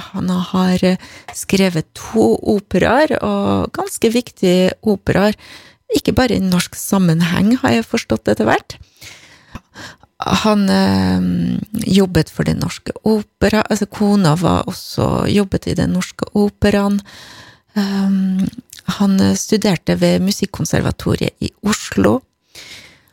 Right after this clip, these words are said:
Han, eh, studerte, eh, komposisjon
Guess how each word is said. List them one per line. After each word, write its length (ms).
Han, 360
eh, 400
studerte, 760
eh, 480
komposisjon 1040